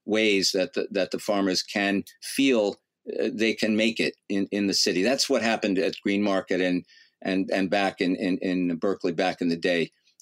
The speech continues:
uh, when, when the farmers were invited in and, and, and, and they appreciated that. So that's the thing. As far as the Fulton Market, yeah, if we, if we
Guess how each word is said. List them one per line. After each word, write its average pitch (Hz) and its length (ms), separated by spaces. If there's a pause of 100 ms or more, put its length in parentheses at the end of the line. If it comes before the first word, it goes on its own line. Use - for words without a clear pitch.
(100)
uh, 90 220
when, 92 420
when 95 160
the 90 80
farmers 90 400
were 92 80
invited 92 720
in 90 320 (160)
and, 85 180
and, 87 280
and, 87 260
and 85 260
they 92 140
appreciated 85 720
that. 78 240 (320)
So 131 260
that's 143 320
the 151 80
thing. 117 220
As 107 100
far 160 200
as 139 100
the 135 80
Fulton 143 420
Market, 139 380
yeah, 113 260
if 113 180
we, 143 140
if 127 240
we 139 340